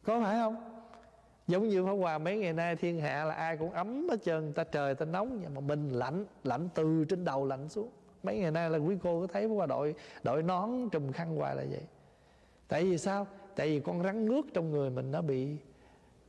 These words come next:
con rắn lửa của mình nó thua con rắn nước. Mà khi mà con rắn lửa nó cắn,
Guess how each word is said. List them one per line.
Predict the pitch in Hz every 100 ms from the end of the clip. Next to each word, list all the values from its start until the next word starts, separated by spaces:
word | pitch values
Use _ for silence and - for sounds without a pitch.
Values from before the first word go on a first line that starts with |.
| -
con | - 156
rắn | 175 202
lửa | 139 117 196
của | 196
mình | 156
nó | 135 185
thua | - 202 180
con | 165
rắn | 160 190
nước. | 202 214 - - - - - - - _ _ _ _ - - - - _ _ _ _ _ _ -
Mà | - 147
khi | - 208
mà | 185
con | 135 185
rắn | 180 233
lửa | 220 147
nó | 208 208
cắn, | - 226 311 320